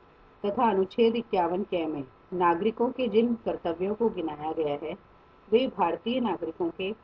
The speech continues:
मूल कर्तव्य हैं। अगला प्रश्न है, मौलिक कर्तव्यों के कोई दो महत्व लिखिए। संविधान में मौलिक कर्तव्यों की स्थापना से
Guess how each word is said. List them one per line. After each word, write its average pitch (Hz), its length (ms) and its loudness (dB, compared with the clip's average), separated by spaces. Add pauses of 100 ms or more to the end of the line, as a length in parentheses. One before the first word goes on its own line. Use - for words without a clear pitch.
(240)
मूल 214 240 2 (340)
कर्तव्य 160 580 -6
हैं। 135 160 -12 (2000)
अगला 233 280 4
प्रश्न 233 320 0
है, 196 240 2 (1120)
मौलिक 208 380 2
कर्तव्यों 180 480 2
के 190 280 0 (180)
कोई 214 200 6
दो 196 220 6
महत्व 190 420 -2
लिखिए। 139 440 -6 (960)
संविधान 233 460 2
में 269 160 2
मौलिक 220 380 2
कर्तव्यों 185 460 0
की 208 180 2
स्थापना 175 500 -2
से 202 280 -4